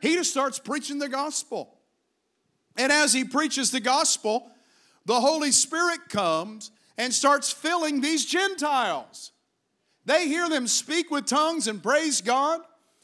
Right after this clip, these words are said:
And Peter is looking around and says, Oh my gosh, we might as well baptize these guys.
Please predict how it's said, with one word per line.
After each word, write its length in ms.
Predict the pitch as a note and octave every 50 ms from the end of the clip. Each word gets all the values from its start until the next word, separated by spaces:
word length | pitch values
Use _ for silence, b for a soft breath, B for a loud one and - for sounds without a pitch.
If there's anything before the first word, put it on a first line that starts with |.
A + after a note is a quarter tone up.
| b b b b
And 240 | A#3+ B3+ B3+ G#3 F#3+
Peter 400 | A#3 D#4 E4 F4 E4+ D#4+ D#4 D#4+ -
is 160 | A#3 G3 A3+
looking 240 | D#4 D#4 C4 C#4 C4+
around 280 | C4 C#4 D4 D4+ D4
and 80 | C#4+ B3+
says, 280 | - B3 A#3 G#3 F#3 A3
Oh 140 | G#3+ A#3+ C#4+
my 180 | C4+ A#3+ G#3+ F#3+
gosh, 460 | F3+ G#3+ A#3+ C4+ C#4+ C4+ - - - _ _ _ _ _ _ _ _ _ _ _ _ _ _ _ _ -
we 100 | D4+ D#4
might 140 | C#4+ A3 A3
as 80 | F#3
well 120 | A#3+ C4+ C#4
baptize 540 | C#4 C#4+ F4 F4 - D4 A#3+ G3+ E3+ D3
these 220 | - D#3 C#3+ C3+ -
guys. 480 | - - C3+ - G#2+ A2 A#2 - -